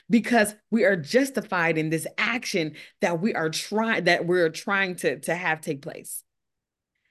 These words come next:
I was like, "This is bananas," but also this movie was so good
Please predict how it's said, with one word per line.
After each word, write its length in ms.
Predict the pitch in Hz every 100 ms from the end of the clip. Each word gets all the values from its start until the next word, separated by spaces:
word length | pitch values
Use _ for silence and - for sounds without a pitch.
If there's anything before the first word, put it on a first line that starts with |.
| _ _ _ _
I 200 | 277 339
was 120 | 359 294
like, 300 | 262 - -
"This 500 | 330 427 - - - _ _ _
is 480 | 240 190 160 139 - _ _ _ - 160 _
bananas," 1120 | 160 214 185 175 196 208 175 160 156 - - _ _ -
but 260 | 165 202 -
also 800 | 190 220 233 262 233 220 233 220 _ _ _ _ 165
this 160 | 156
movie 600 | 160 208 262 262 254 262 - -
was 140 | 185 185
so 160 | 175
good 480 | 156 190 254 269